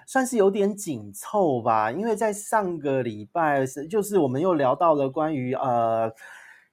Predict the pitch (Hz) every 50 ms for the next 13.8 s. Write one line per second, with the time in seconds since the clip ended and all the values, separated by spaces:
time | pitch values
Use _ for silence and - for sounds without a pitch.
0 | _ _ _ - 151 139 151 196 226 240 214 196 233 220 196 190 175 143 135 143
1 | 147 139 175 208 208 180 156 160 165 175 170 127 131 160 165 - 123 131 131 175
2 | 151 147 160 160 147 139 123 104 120 113 117 151 165 147 131 127 135 151 147 127
3 | 113 - - _ - - - - _ - - - 269 262 208 233 226 226 254 240
4 | 214 196 196 175 160 165 185 185 - 190 190 180 180 180 190 - 160 156 151 143
5 | 139 139 139 151 - 220 202 208 185 - 165 151 151 156 151 156 156 156 175 180
6 | 170 180 151 147 113 107 113 - 180 180 175 123 101 - _ - - 156 143 151
7 | 180 185 - - - 226 196 175 156 143 135 127 113 113 113 113 117 123 131 127
8 | 123 120 120 117 120 - 143 156 180 202 214 202 - 147 131 139 143 139 143 139
9 | 131 120 117 117 147 156 160 175 170 - 151 139 139 135 135 151 - _ - -
10 | _ - 202 214 247 254 233 214 196 180 180 180 208 190 185 185 185 160 - 131
11 | 123 - - 127 123 117 135 127 120 120 120 135 131 123 113 104 - 123 120 120
12 | _ - 160 147 135 131 - 135 127 127 131 117 107 104 104 101 - 123 117 110
13 | 107 107 104 - - 101 113 139 127 - 110 110 104 110 120